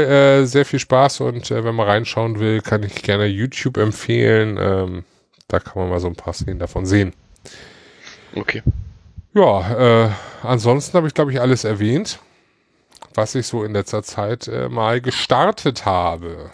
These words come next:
Speaker 1: Ja, ja, ja, ja. Genau. Ähm, und deshalb würde ich gerne noch, äh, weil wir noch so ein bisschen viel Zeit haben eigentlich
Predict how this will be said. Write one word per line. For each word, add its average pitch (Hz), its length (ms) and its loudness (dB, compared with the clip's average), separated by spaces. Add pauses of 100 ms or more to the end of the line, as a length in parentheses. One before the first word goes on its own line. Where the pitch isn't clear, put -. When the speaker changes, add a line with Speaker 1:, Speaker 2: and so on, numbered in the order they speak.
(140)
Speaker 1:
Ja, 107 380 -4 (200)
ja, 92 280 -2 (180)
ja, - 240 -12 (320)
ja. 104 220 -4 (760)
Genau. 95 300 -2 (2000)
Ähm, 123 840 0 (1500)
und 127 140 -4
deshalb 147 260 2
würde 165 120 -6
ich 165 100 -8
gerne 170 240 0
noch, 156 240 -4
äh, 143 400 2
weil 131 120 2
wir 131 60 -4
noch 127 100 -2
so 135 120 -6
ein - 20 -2
bisschen 117 220 -8
viel - 140 -18
Zeit - 340 -6
haben 82 220 -4
eigentlich 90 460 -12